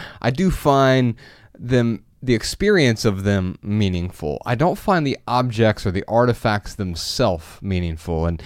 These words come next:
and so the first thing I, I would warn anyone about is it, nothing is inherently meaningful. Everything has only the meaning that we give it. If human beings all of a sudden were wiped off the face of the earth, they all just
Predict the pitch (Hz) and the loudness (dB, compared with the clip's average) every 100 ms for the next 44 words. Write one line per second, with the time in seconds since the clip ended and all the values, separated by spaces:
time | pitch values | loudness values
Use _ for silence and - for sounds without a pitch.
0 | - - - 113 120 135 123 - 208 220 | -16 -20 -4 -2 4 4 4 0 2 2
1 | 165 143 - 117 123 120 90 107 113 117 | 4 2 2 4 4 4 0 -2 2 4
2 | 113 113 110 101 92 120 123 120 175 107 | 6 6 4 2 0 2 4 4 4 4
3 | 95 87 95 98 95 - - - 98 107 | 2 4 4 4 0 -4 -16 -18 -8 -8
4 | - 120 117 160 277 190 143 113 110 90 | -6 -4 2 4 4 4 4 2 2 0
5 | 113 120 104 98 104 92 95 101 104 92 | 0 0 -2 -4 -4 -4 -4 -2 -2 -2
6 | 85 80 58 62 73 - - - - _ | -6 -10 -14 -14 -14 -20 -20 -20 -20 _
7 | 123 160 202 - 151 139 - 131 139 147 | 0 2 2 2 2 2 0 -2 0 0
8 | 117 107 107 101 98 95 92 78 87 80 | 0 0 0 0 0 -2 -4 -6 -6 -4
9 | 87 73 78 - 175 180 135 135 135 127 | -6 -4 -8 0 2 4 4 4 4 2
10 | 117 120 117 - 123 113 98 98 120 - | 2 2 2 2 2 2 0 2 0 2
11 | 117 101 98 110 107 113 101 92 92 - | 2 2 -2 -2 0 0 2 2 0 0
12 | 98 101 107 101 98 | 0 2 2 2 -2